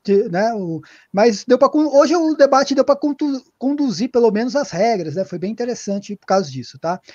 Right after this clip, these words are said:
Vou tentar conversar com o Marisvan, apesar de não ter familiaridade com ele, mas vou tentar conversar pra gente marcar o debate pra outro dia, tá bom? É, muito obrigado a todos, acho que deu pra, né, expor o meu pensamento, e o Marisvan, né, o pensamento lúdico dele.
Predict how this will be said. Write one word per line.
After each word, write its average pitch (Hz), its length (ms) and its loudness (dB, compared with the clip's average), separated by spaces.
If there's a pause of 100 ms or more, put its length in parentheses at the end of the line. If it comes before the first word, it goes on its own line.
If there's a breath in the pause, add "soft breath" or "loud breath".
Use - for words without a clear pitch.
(160 loud breath)
Vou 226 140 4
tentar 254 280 4
conversar 214 400 2
com - 60 -10
o 196 40 -2
Marisvan, 175 720 -2
apesar 196 320 -4
de 190 120 -8
não 202 140 -6
ter 196 140 -6
familiaridade 175 640 -4
com 233 160 -6
ele, 208 160 -2
mas 214 200 -6
vou 208 100 -8
tentar 208 220 -4
conversar 196 360 -4
pra 202 80 -6
gente 202 160 -10
marcar 190 360 -2
o 185 100 0
debate 175 340 -2
pra 190 80 -6
outro 180 180 -6
dia, 117 300 -16
tá 120 100 -20
bom? 185 220 -8 (480 loud breath)
É, 185 240 4
muito 226 200 0
obrigado 180 480 4
a 151 40 0
todos, 226 440 4
acho 214 120 -4
que 214 80 -8
deu 214 220 6
pra, 170 400 -6 (120)
né, 170 440 -4 (100)
expor 190 400 -2
o 180 60 0
meu 170 100 -4
pensamento, 233 720 -4 (300 soft breath)
e 277 60 0
o 294 100 0
Marisvan, 269 600 2
né, 254 200 -2
o 208 160 -2
pensamento 226 460 -4
lúdico 190 360 -4
dele. 135 300 -6